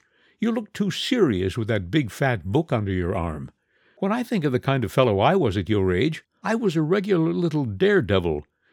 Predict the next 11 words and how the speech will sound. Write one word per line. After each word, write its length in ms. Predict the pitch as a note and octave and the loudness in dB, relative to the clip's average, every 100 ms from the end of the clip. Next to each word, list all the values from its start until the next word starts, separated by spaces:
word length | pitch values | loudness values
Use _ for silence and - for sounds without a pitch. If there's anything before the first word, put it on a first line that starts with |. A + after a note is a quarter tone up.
| _ | _
and 200 | A#2+ B2 | -4 0
every 260 | G3 B3 | 0 0
evening 420 | B3 E3+ F#2+ G2 D#3 | 0 0 0 -2 -2
I 120 | C#3+ | -2
came 260 | C#3 D3 | -2 -2
home 240 | G#2 C3 A#2+ | 2 2 2
with 140 | C3 | 0
my 180 | D3+ B2+ | 0 0
<laughs> 60 | - | -2
trousers 580 | - A#3 A3 C#3+ B2 | -6 -2 0 2 -2
torn. 480 | - - G#2 D#2 D2 | -2 -2 -2 -2 -6